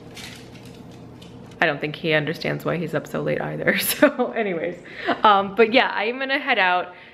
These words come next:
and go up the stairs and go to bed. I'm so freaking tired,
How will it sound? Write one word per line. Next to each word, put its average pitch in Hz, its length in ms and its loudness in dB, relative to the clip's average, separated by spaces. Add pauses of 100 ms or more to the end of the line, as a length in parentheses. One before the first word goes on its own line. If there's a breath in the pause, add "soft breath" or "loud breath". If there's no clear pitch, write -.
and 160 420 -2
go 202 360 8
up - 300 4
the 233 60 -2
stairs 185 560 6
and 170 220 -6
go 170 240 6
to 170 380 -4 (180)
bed. 165 580 2
I'm - 220 -10
so - 160 -16 (160)
freaking - 320 -4
tired, 202 480 2